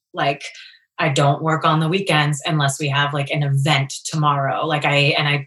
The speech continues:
put those boundaries down and was able to live by them for the most part. And then I got pregnant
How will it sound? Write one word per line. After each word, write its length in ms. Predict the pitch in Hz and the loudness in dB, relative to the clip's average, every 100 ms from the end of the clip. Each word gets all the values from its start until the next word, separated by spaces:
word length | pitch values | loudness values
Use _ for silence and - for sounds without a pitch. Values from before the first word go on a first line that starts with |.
| - | -8
put 160 | 175 | -4
those 180 | 170 156 | -2 -2
boundaries 480 | 151 139 143 151 143 | 0 -2 -2 -2 -4
down 460 | 139 139 139 151 170 | -2 0 2 2 0
and 460 | 160 147 143 139 135 - - _ - | 2 2 2 2 0 -4 -16 _ -2
was 240 | 170 139 - | 0 0 0
able 320 | 160 160 160 | 0 0 0
to 120 | 170 | -2
live 460 | 156 156 147 143 156 | -2 0 -2 -2 0
by 180 | 143 | 0
them 220 | 147 151 147 | 0 -2 -2
for 80 | |
the 80 | 143 | -2
most 240 | 143 143 - | -2 -2 -4
part. 220 | 180 170 | -4 -2
And 100 | 156 | 0
then 80 | 160 | 0
I 80 | |
got 140 | 165 - - | -2 -4 -6
pregnant 380 | 190 202 151 | -8 -4 -4